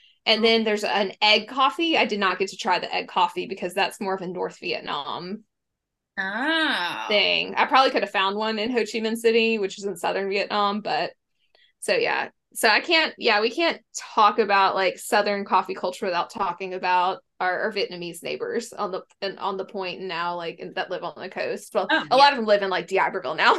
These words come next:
Speaker 1: <laughs> but
Speaker 2: <laughs>
Speaker 1: <laughs> in other places along the coast. But the, a lot of, like, back before Katrina, a lot of the Vietnamese,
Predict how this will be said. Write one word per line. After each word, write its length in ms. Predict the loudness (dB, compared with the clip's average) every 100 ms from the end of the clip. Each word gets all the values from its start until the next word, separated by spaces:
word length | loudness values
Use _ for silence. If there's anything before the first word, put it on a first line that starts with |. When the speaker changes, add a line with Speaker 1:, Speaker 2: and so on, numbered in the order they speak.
| 2
Speaker 1:
<laughs> 140 | -2 2
but 420 | 6 6 4 2
Speaker 2:
<laughs> 420 | 4 4 2 0 -2
Speaker 1:
<laughs> 80 | 0
in 140 | 4
other 240 | 6 4 4
places 360 | 4 2 0
along 340 | -4 -2 -2 -4
the 80 | -4
coast. 280 | 0 0 0
But 100 | 2
the, 120 | 4
a 20 |
lot 200 | 6 6
of, 140 | 4 2 0
like, 220 | 0 2
back 240 | 2 2
before 300 | -2 -6 -6
Katrina, 420 | -6 -6 -6 -4 -2
a 20 |
lot 240 | 2 0
of 100 | 0
the 60 | -8
Vietnamese, 360 | -10 -8 -8